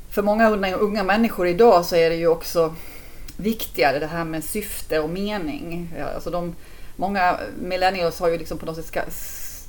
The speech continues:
tappat tron på stora varumärken och letar efter varumärken med, eh, autenticitet och syfte. Och, eh, och då gäller det liksom att visa att man vill påverka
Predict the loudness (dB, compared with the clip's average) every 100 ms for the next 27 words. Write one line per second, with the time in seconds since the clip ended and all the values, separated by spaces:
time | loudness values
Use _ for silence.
0 | -6 -6 -4 -6 -4 -4 -4 -4 -6 -6
1 | -6 -2 -2 0 -2 -2 -4 -6 -6 -6
2 | -6 -6 -6 -6 -6 -8 -8 -8 -6 -6
3 | -4 -4 -2 -2 -6 -6 -6 -4 -6 -8
4 | -12 -12 -12 -12 -12 -10 -4 -4 -2 -4
5 | -4 -6 -8 -8 -4 -4 -4 -8 -8 -6
6 | -8 -6 -6 -6 -8 -8 -10 -10 -12 -10
7 | -10 -10 -10 -4 -4 -4 -10 -6 -2 -2
8 | -2 -2 -4 -4 -6 -6 -6 -8 -12 -14
9 | -14 -8 -6 -4 -2 -2 -4 -8 -6 -4
10 | -4 -4 -6 -6 -8 -8 -12 -14 -14 -14
11 | -14 -4 0 0 4 2 2 -4